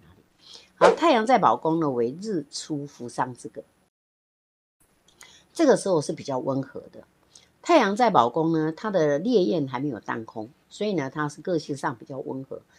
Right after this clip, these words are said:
日出扶桑代表什么？我们看到森林一片，看到桑叶一片，那代表呢，它受到呢阳光光合作用，也代表呢你有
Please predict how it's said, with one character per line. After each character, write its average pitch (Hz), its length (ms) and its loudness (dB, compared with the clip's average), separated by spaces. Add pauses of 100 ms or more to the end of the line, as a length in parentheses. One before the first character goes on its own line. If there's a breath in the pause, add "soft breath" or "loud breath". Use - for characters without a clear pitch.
(280 soft breath)
日 285 140 2
出 240 180 0
扶 151 220 -6
桑 170 340 -2 (120)
代 208 100 2
表 147 140 0
什 - 120 -14
么？ 135 160 -12 (380 soft breath)
我 240 80 0
们 190 80 2
看 226 160 -2
到 175 100 2
森 165 260 -2
林 131 260 -4
一 135 40 -10
片， 139 320 -6 (220)
看 180 180 -6
到 160 120 0
桑 165 280 -2
叶 175 160 -2
一 131 140 -8
片， 127 280 -12 (440 soft breath)
那 180 120 -2
代 160 140 -2
表 131 160 -10
呢， 131 240 -14 (520)
它 143 180 -2
受 147 380 -10
到 131 260 -6
呢 110 220 -12 (140)
阳 127 340 -14 (120)
光 143 220 -2 (420)
光 151 240 0
合 123 200 -12
作 120 260 -10
用， 139 160 -12 (440 loud breath)
也 170 100 0
代 269 160 0
表 170 200 2
呢 143 300 -4
你 147 180 0
有 156 140 -2